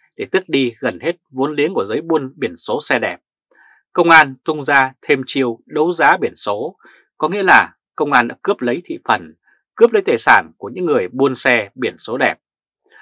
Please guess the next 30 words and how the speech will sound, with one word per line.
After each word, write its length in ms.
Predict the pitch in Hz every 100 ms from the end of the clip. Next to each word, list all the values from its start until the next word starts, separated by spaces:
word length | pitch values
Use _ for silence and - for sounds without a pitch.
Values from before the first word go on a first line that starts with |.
| _
Họ 140 | - 127
không 260 | 151 135
cướp 160 | - 147 -
trắng 160 | 117
trợn 240 | - 127 - _ -
theo 120 | 107
cách 180 | - 233 _ _
vào 160 | 123 110
nhà 160 | 113 110
đòi 200 | 107 98
người 120 | 98
ta 280 | - 143 147
đưa 120 | 165 156
tiền, 440 | - 110 85 80 _ - - _
mà 100 | -
họ 140 | 117 -
cướp 180 | 190 226 - _ _
bằng 280 | - 127 95 82 _
chính 220 | 104 107
sách. 280 | - 127 - _ _ _ _ _ _ _ _ _ _ -
Cướp 220 | 196 -
lấy 240 | 131 156 -
thị 120 | -
phần 200 | - 104 82 _
còn 160 | - -
kinh 120 | 156
khủng 260 | - 98 85
hơn 340 | - 147 127 117
cướp 140 | 202 -
vốn 240 | 120 135